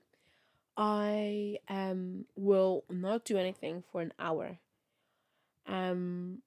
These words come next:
usually leads to three hours, and then I have my dinner, watch Netflix, and then I go back and I do work. But I have, since I am participating in a lot of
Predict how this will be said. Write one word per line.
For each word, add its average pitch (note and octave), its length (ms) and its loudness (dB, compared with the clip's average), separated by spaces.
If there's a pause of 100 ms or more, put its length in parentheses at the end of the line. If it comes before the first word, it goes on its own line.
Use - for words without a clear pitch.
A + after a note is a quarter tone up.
(360)
usually A3 480 2
leads G3+ 640 0 (100)
to F3+ 340 -4
three A#3+ 560 0
hours, E4+ 520 0 (480)
and G3+ 120 2
then G#3 120 2
I F#3+ 40 -2
have A3+ 180 2
my A#3 100 4
dinner, G#3 540 0 (240)
watch G3+ 420 -10
Netflix, A#3+ 540 -2
and G3 160 -2
then G3 120 2
I F#3 80 0
go G3 240 2
back F#3+ 360 2
and F#3+ 160 -10
I F#3 80 -8
do F3+ 240 -6
work. F3 340 -6 (600)
But G3 220 6
I G3 120 4
have, C#4 340 4
since B3+ 260 2
I B3+ 220 4 (200)
am G#3 300 0
participating G3+ 580 -4
in F#3+ 60 -2
a F#3+ 60 -2
lot G3 180 2
of F#3+ 160 -4